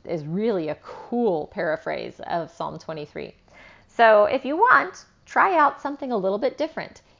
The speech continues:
in the way that you read this passage, and then we'll talk about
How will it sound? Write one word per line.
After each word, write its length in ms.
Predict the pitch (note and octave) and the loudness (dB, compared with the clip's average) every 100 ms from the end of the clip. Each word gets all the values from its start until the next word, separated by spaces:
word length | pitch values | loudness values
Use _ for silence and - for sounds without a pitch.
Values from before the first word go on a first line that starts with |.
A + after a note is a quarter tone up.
| - | -8
in 120 | F#3+ | -4
the 100 | F#3 | -2
way 200 | E3+ F3 | -2 -4
that 140 | E3+ | -6
you 140 | F3 E3+ | -8 -10
read 380 | D3+ G3+ C4 F#3 | -8 -6 -6 -6
this 220 | D#3+ - | -8 -8
passage, 500 | C#3 C#3 G3 F#3+ - _ | -12 -10 -8 -10 -12 _
and 220 | G#3 G3+ | -8 -4
then 480 | A3 B3 B3+ B3 - | -2 -2 -4 -6 -4
we'll 160 | G3 G3+ | -2 0
talk 260 | - F3 | 0 0
about 480 | E3+ D#3 D3+ D#3 - | 0 0 0 -2 -8